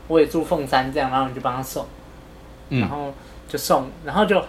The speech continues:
Speaker 1: 到后来，女生说，哎，那个左营大路那边有一间很好吃的，哎，晚上好想吃那个哦。然后你就去帮她买，<laughs> 然后骑到快死掉了，来回骑了一个小时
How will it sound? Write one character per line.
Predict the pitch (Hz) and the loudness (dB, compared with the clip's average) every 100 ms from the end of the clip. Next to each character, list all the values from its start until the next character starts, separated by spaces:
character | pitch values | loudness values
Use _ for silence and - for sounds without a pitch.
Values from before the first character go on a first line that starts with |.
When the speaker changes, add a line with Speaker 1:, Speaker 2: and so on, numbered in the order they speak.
| - | 4
Speaker 1:
到 | 233 208 | 10 10
后 | 214 202 160 | 10 4 6
来， | 127 113 113 - | 6 4 0 -8
女 | 147 | -8
生 | 135 190 196 | -2 0 2
说， | 208 214 214 - - | 2 2 0 -8 -10
哎， | 214 247 | -2 2
那 | 262 | 4
个 | 226 | 4
左 | - 156 139 | 2 2 4
营 | 170 | 2
大 | 214 208 | 4 4
路 | 220 | 4
那 | 220 214 | 4 4
边 | 226 | 4
有 | 170 135 | 2 0
一 | 160 | -2
间 | 170 190 180 | -2 -2 0
很 | 185 | 0
好 | 175 127 - | -2 -4 -6
吃 | - 151 185 | -6 -6 -2
的， | |
哎， | 165 - - 147 | -4 -6 -10 -6
晚 | 147 | 0
上 | 196 175 | 0 4
好 | 170 | 2
想 | 175 - - | 2 -6 -8
吃 | 147 | -6
那 | 147 156 - | -4 -2 2
个 | - - | 2 0
哦。 | - - - - | -12 -16 -14 4
然 | 160 | 6
后 | 180 | 6
你 | |
就 | 175 | 4
去 | 185 | 6
帮 | 175 | 6
她 | 165 170 | 8 6
买， | 160 - - - | 6 4 2 -14
<laughs> | - - - - | -20 -18 -16 0
然 | 151 | 4
后 | 185 | 6
骑 | 180 175 | 4 4
到 | 170 170 | 6 6
快 | 180 | 4
死 | - 139 - | 0 -10 -2
掉 | 147 131 | 2 4
了， | 117 - - - - - | 2 -2 -14 -16 -16 0
来 | 156 143 214 | 4 8 8
回 | 381 | 6
骑 | - 294 | 2 4
了 | |
一 | 165 175 | 4 4
个 | 175 | 2
小 | |
时 | 147 | 2